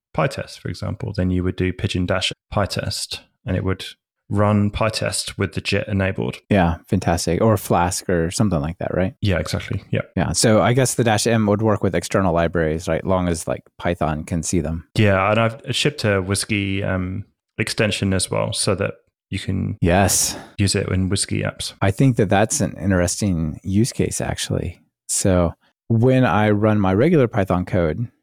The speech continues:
Speaker 2: it just loads up and runs. But when I run Flask or Fast A P I or Django or Pyramid or whatever, there's all sorts of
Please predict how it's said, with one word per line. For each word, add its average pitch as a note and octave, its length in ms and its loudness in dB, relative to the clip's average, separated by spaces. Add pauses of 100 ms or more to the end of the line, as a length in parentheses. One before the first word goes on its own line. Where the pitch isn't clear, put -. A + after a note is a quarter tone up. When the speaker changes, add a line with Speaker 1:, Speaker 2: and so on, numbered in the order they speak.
(180)
Speaker 2:
it G2+ 140 4
just F#2+ 320 2
loads F#2 340 2
up F2+ 200 2
and F2 180 0
runs. F#2 500 0 (320)
But - 100 -4
when A2+ 140 4
I G#2 80 4
run F#2 340 2
Flask G#2+ 680 0
or - 120 -12
Fast - 360 -2
A - 80 -2
P - 200 -2
I F#2+ 300 4
or F#2 180 -2
Django F#2 500 2
or D#2+ 100 2
Pyramid F#2+ 460 0
or E2+ 100 2
whatever, F2+ 540 2 (340)
there's A#2+ 240 4
all A2+ 220 4
sorts A2 340 2
of F#2 240 -2